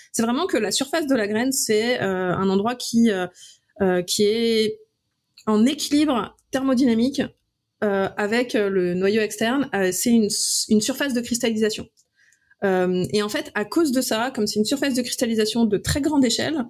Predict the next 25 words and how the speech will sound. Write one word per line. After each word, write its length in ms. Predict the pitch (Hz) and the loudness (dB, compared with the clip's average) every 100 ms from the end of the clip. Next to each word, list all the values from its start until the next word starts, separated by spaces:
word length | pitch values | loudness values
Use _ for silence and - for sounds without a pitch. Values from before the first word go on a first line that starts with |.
| - - - 202 | -10 -16 -8 -2
euh, 320 | 196 190 185 | 0 0 0
on 240 | 202 202 | 2 2
a 200 | 247 285 | 2 -2
des 200 | 269 226 | -2 -2
instabilités 480 | 202 - 196 208 247 | -2 -2 -4 -2 -2
qui 140 | 240 214 | -2 -2
peuvent 100 | 202 | 0
se, 140 | 196 190 | 0 0
se 200 | - 214 | 0 0
mettre 220 | 202 202 | 0 -2
en 60 | |
place, 360 | 190 247 277 277 | -2 0 0 2
on 80 | 226 | 2
a 80 | 185 | 2
des 140 | 202 | 0
choses 340 | - 320 302 | 0 0 0
qu'on 240 | - 233 214 _ _ _ _ | 0 0 -2 _ _ _ _
peut, 300 | - 311 339 - - - - - | 0 2 2 -4 -20 -20 -14 -4
euh, 800 | 202 190 185 180 180 180 175 175 170 - - _ - _ _ _ _ _ _ - | 0 2 2 2 2 2 2 0 -2 -8 -12 _ -20 _ _ _ _ _ _ -4
qu'on 180 | 226 220 | 0 2
peut 120 | 302 | 2
modéliser 720 | 294 247 254 240 240 277 359 | 2 2 2 2 2 2 2
sur, 340 | - - 269 269 | 0 0 0 2
euh, 280 | 247 196 190 | 0 0 0
les, 240 | 196 196 | 2 2